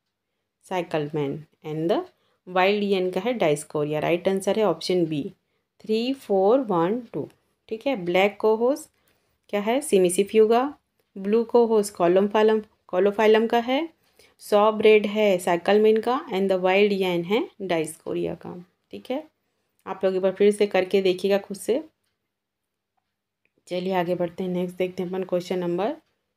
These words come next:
फ़ोर्टी सेवन। Disposition to the paranoia is seen in anthracynum, tarantula, diascorea and the tuberculinum। ठीक है, disposition to paranoia seen in,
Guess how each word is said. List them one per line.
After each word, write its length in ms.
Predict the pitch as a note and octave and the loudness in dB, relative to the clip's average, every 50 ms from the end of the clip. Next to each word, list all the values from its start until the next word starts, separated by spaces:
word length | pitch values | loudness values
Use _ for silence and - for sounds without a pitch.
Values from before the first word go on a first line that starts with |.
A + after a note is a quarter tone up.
| _ _ _ _ _ - | _ _ _ _ _ -12
फ़ोर्टी 340 | F#3 F#3 F#3 - B3 D4+ | -12 -10 -8 -6 -6 -6
सेवन। 680 | D#4+ D#4+ - - - - - G#3+ F#3+ E3+ E3 D#3+ D#3 E3 D#3 _ _ _ _ _ _ _ _ _ - | -6 -8 -10 -14 -14 -6 -4 -2 -2 -2 -4 -6 -8 -10 -12 _ _ _ _ _ _ _ _ _ -10
Disposition 800 | F#3+ G3 A#3+ A#3+ - - C4+ C4 A#3+ B3+ B3+ B3 - C4+ C4 C4 B3 | -6 -4 -4 -4 0 0 0 2 2 0 0 2 2 2 4 2 2
to 80 | B3+ B3 B3 | 0 0 0
the 120 | A3+ B3+ B3+ | 2 0 0
paranoia 680 | B3 - G#3+ G#3 G#3 G#3 G#3 G#3 G3 G3 - - A3 G#3+ G#3+ | 0 0 2 2 4 4 4 2 2 0 0 0 2 2 2
is 100 | G#3 G#3 | 2 0
seen 220 | - G3 F#3 F#3 | -2 -4 -2 0
in 180 | F#3 G3 G#3+ A#3 A#3 _ _ _ _ _ _ _ _ _ - | 0 0 -2 -4 -6 _ _ _ _ _ _ _ _ _ -8
anthracynum, 840 | F#3+ F#3+ F#3+ F#3+ G3 G#3+ A#3 A#3+ A#3 - B3 A#3+ A#3+ A#3+ A#3+ B3+ B3 B3 A#3 | -6 -4 -4 -2 -2 0 0 0 0 0 0 0 2 0 -2 -4 -6 -10 -12
tarantula, 640 | - A3 G3+ G3+ G3+ G#3 G#3 G#3 A3 A3 A3 A3 A3+ A#3 B3 - _ _ - | -8 -6 -2 -2 0 0 0 0 0 2 2 0 0 -2 -6 -8 _ _ -12
diascorea 760 | G3 F#3 F3+ F3+ G3+ G3+ G3+ - - A#3 A3+ A3 A3 A3+ A#3 B3+ C4+ G3 | -8 -6 -4 -2 -4 -4 -4 -4 -2 -2 -2 0 -2 -4 -6 -6 -4 -4
and 180 | G3 G3 G3+ A3 | -2 0 0 0
the 60 | A3+ G#3+ | 0 0
tuberculinum। 720 | A3 G#3+ F#3+ G3 F#3 F3+ - F3 E3+ E3+ E3 D#3+ D#3+ D#3 D#3+ E3 E3 - _ | 0 0 2 2 0 0 -2 -4 -2 -2 -2 -4 -4 -6 -8 -10 -14 -14 _
ठीक 180 | - A3 G#3+ - | -14 -10 -8 -8
है, 100 | C4 C#4 - _ _ _ _ _ _ _ _ - | -8 -8 -10 _ _ _ _ _ _ _ _ -8
disposition 800 | G3+ A#3+ C4 C4+ C4+ - C4+ C4+ A#3+ B3+ B3 A#3 - C4 B3 B3 A#3+ | -4 -4 -4 -4 0 2 2 2 2 2 -2 0 0 2 2 2 2
to 120 | C4 C4+ C4+ - | 0 0 0 0
paranoia 640 | A#3 G#3+ G#3 G#3 G#3 G3+ F#3+ F3 E3+ E3+ - F3 D#3 C#3+ D#3 D3+ D#3 _ _ _ _ _ - | 0 2 2 4 2 2 2 0 -2 -2 -2 -2 -2 -2 -4 -10 -14 _ _ _ _ _ -16
seen 340 | - - G#3+ G#3+ A3 G#3+ G#3+ A3+ | -8 -4 0 2 4 4 4 4
in, 100 | B3+ | 2